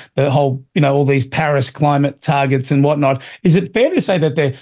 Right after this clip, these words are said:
they're just peddling this to get some, some money to, uh, push their renewable agenda? Would that be a fair statement, or is that just my take on it?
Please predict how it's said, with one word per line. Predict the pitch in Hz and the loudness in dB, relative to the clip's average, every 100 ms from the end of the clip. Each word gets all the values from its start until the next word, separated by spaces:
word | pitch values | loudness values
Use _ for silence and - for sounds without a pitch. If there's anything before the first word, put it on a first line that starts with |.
| _ | _
they're | 160 | 0
just | 147 170 - | 2 0 -2
peddling | 151 165 170 151 143 | -4 -2 0 2 2
this | 147 - | 0 0
to | 151 | 0
get | 156 135 | 0 -2
some, | 156 139 135 | -2 -2 -2
some | - 147 | -2 2
money | 147 156 147 135 131 - _ - _ | 2 2 0 -2 -4 -12 _ -20 _
to, | - 165 147 | 0 2 4
uh, | 147 | 2
push | 127 - 165 - | 2 0 0 0
their | 151 143 139 143 | 0 0 -2 -2
renewable | 156 156 165 165 143 151 | 2 4 4 4 2 2
agenda? | 143 127 160 180 | 2 2 2 0
Would | 196 156 | 0 0
that | 175 | 0
be | 180 | -2
a | 131 | -2
fair | - 151 147 151 - _ _ | -2 -2 0 -2 -4 _ _
statement, | - - 165 208 285 | -6 -2 -2 0 0
or | 170 | 2
is | 131 | 2
that | 139 | 0
just | 143 123 | 0 0
my | 139 | 0
take | 135 131 117 | 0 0 -2
on | |
it? | 113 | -6